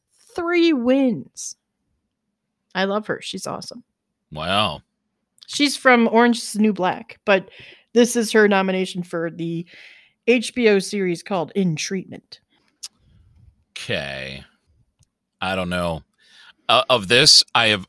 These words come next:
Speaker 2: I am biased 'cause I have only seen two of them. I've seen The Crown and I've seen Lovecraft Country. I, I honestly don't know.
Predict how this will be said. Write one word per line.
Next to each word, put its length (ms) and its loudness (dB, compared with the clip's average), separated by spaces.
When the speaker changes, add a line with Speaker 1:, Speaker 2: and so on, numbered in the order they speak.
Speaker 2:
I 160 4
am 240 -4
biased 500 -2
'cause 160 -8
I 80 -4
have 140 -6
only 240 -6
seen 360 -2
two 300 -6
of 80 -8
them. 180 -4
I've 140 -4
seen 240 -2
The 80 -10
Crown 680 -4
and 100 0
I've 160 -2
seen 420 -2
Lovecraft 540 -4
Country. 680 -16
I, 1300 -14
I 180 -4
honestly 460 4
don't 240 4
know. 280 0